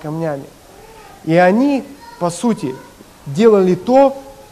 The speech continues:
чем, ну, а, что было за-, написано в законе. Но их мотив и их ж-, ну, как их намерение, это было не, не от того, что, ну, как принести какую-то правильную атмосферу,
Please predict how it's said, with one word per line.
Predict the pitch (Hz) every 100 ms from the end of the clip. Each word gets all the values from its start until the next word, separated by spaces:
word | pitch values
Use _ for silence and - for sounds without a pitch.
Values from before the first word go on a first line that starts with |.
| -
чем, | - 175 202
ну, | 196 165 151
а, | 175 147 143
что | - 170
было | 143 247 202
за-, | 151 170
написано | 180 170 214 196 190 175
в |
законе. | 156 180 196 175 143 - - - -
Но | 147 196
их | 247 -
мотив | 202 190 - 262 226
и | 185 175
их | - 220 175
ж-, | 147 151
ну, | 175 170
как | - 165 233
их | 226
намерение, | 202 190 190 202 254 254 196 143 - - - - -
это | 156 190
было | 202 233 220
не, | 214 220 214 190 - - - _ - - - - - - - - -
не | 156 202
от | 202
того, | 208 220 247
что, | - 202 - - - - - - _ _ _ _ _ _ - - - - - - -
ну, | 165 156
как | 170 170 - - - -
принести | 165 185 208 202 214
какую-то | 185 165 196 196
правильную | 185 190 196 185 180
атмосферу, | 170 175 175 - 180 123